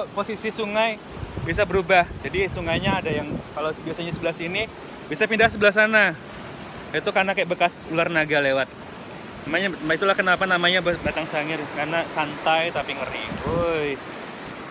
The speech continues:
Oke, nih kita lagi jagain baby anak kecil.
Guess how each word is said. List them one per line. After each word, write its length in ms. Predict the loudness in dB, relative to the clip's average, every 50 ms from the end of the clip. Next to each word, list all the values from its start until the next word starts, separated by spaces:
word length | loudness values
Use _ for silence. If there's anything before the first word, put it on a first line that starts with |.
| -14 -12 -12 -12 -12 -12 -12 -12 -10 2 4
Oke, 240 | 6 6 6 4 -2 -12 -14 -14 -12 -10 -6
nih 160 | -6 -4 -6
kita 200 | -6 -6 -6 -2 -2
lagi 140 | -2 -2 -2
jagain 340 | -4 -2 0 0 -2 -2 -4 -6 -12 -14 -14 -14 -14 -12 -12 -12 -12 -12 -12 -4 2
baby 400 | 4 4 4 4 2 0 0 0 -4 -10 -12 -14 -14 -8
anak 240 | -6 -6 -4 -4 -4
kecil. 240 | -4 -2 -2 -2